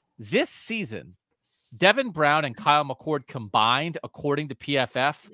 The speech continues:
scrambled ten times for thirty-five yards. C J Stroud, the non-runner, in twenty twenty-two scrambled eighteen times for a hundred and twenty-nine yards, and in twenty twenty-one he scrambled eleven times for sixty-two yards. So the quarterback play this year,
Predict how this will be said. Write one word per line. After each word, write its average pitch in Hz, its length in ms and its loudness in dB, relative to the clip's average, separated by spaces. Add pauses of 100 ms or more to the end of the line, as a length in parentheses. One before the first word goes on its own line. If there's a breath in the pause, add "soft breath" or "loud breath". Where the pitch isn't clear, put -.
(200)
scrambled 196 1000 0 (540 soft breath)
ten 226 260 4
times 156 540 2
for 135 100 -10
thirty-five 123 600 -2
yards. - 440 -12 (460)
C 277 300 0
J 254 180 2
Stroud, 143 560 6
the 135 100 -4
non-runner, 131 760 2 (300)
in 127 80 -8
twenty 202 280 -2
twenty-two 185 480 -6
scrambled 175 480 -2
eighteen 165 440 -6
times 156 360 0
for 151 140 -4
a 120 60 0
hundred 143 260 -4
and 123 100 -8
twenty-nine 131 520 -4
yards, 170 360 -4 (340 loud breath)
and 156 80 4
in 147 100 0
twenty 196 280 0
twenty-one 175 480 0
he 165 60 0
scrambled 151 380 -2
eleven 139 320 2
times 139 300 0
for 117 140 -12
sixty-two - 480 -6
yards. 78 420 -12 (460 soft breath)
So 196 340 6
the 165 120 -2
quarterback 262 600 4
play 196 240 4
this 170 320 0
year, 120 380 -2